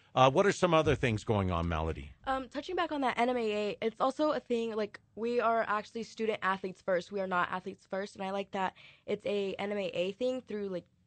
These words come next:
Speaker 1: Yeah.
Speaker 2: the athletic
Speaker 1: I like it,
Speaker 2: whatever.
Speaker 1: too, because it's not
Speaker 2: Mm-hmm.
Speaker 1: just about being a, it's be about being a student and an athlete. Good point.
Speaker 2: Yes. So it, like, it's showing you, like, we strive to be a student and an athlete as well. Um,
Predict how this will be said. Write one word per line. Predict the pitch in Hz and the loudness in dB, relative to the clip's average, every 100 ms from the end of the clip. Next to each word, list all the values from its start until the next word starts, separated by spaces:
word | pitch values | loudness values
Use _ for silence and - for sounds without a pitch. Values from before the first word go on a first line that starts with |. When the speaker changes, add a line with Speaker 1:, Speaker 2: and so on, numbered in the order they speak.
| _ _ - | _ _ 6
Speaker 1:
Yeah. | 175 165 85 - | 10 10 6 -6
Speaker 2:
the | - 214 | -8 -6
athletic | 185 - - 165 | -8 -12 2 6
Speaker 1:
I | 208 | 8
like | 220 214 | 8 6
it, | 214 | 4
Speaker 2:
whatever. | - 196 | 4 4
Speaker 1:
too, | |
because | 156 160 175 - | 6 6 4 4
it's | 185 - | 0 4
not | 196 190 | 4 4
Speaker 2:
Mm-hmm. | |
Speaker 1:
just | 214 160 175 - | 4 6 6 6
about | 160 143 139 | 6 8 6
being | 147 131 | 4 2
a, | 127 - - | 2 -2 -20
it's | - | -4
be | 185 | 0
about | 151 160 | 6 6
being | 160 139 | 6 4
a | 123 | 2
student | - - 247 185 175 - _ _ _ - | 0 2 6 8 6 0 _ _ _ 2
and | 175 175 156 | 6 6 6
an | 123 | 4
athlete. | 104 87 - 78 76 | 2 0 -6 -12 0
Good | 147 143 | 2 2
point. | - 120 80 - | 2 0 0 -6
Speaker 2:
Yes. | 202 185 - _ _ _ - | -10 -10 -16 _ _ _ 0
So | 226 | 2
it, | 196 220 _ _ | 2 0 _ _
like, | 208 196 - | -4 -4 -6
it's | - 190 | -6 -4
showing | - 226 208 | 0 0 0
you, | |
like, | 190 185 | -2 -4
we | 214 | -6
strive | 202 - 202 202 226 226 _ _ | -6 0 2 4 0 -6 _ _
to | - | -10
be | 208 | -2
a | 208 | -2
student | - 214 220 220 _ | 0 0 0 -2 _
and | 196 196 | -2 -2
an | 185 - | -4 -6
athlete | 175 170 160 - | -6 -6 -10 -10
as | 170 | -6
well. | 175 - - _ _ _ _ - | -6 -6 -12 _ _ _ _ -6
Um, | 220 214 214 | -2 -2 -4